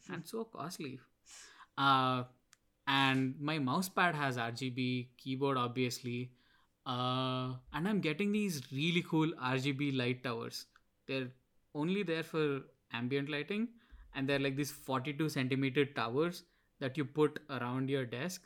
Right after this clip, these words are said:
Speaker 1: and they just create this diffused light.
Speaker 2: Sweet. I mean, well, you'll no longer be a golem.
Speaker 1: <laughs> I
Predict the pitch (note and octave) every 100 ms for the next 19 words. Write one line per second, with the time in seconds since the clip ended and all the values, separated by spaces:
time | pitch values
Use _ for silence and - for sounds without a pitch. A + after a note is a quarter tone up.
0 | _ _ _ _ C#3+ C3 C3+ C#3 C3+ -
1 | - C3 C3 B2+ B2 B2+ - - - C#3
2 | A#2+ B2 - B2+ B2+ B2+ A#2 A2+ A2+ -
3 | _ - - - - - _ _ _ _
4 | - E3+ F3 D3+ C3+ - _ _ _ _
5 | F#3 F#3 D#3+ D3+ D#3+ D#3 D#3+ D#3+ D#3+ D3+
6 | D3+ D3 D3 D3+ D3+ D#3+ _ _ _ _
7 | _ _ _ _ - F3 A#3+ - D#4 D4+
8 | - A3+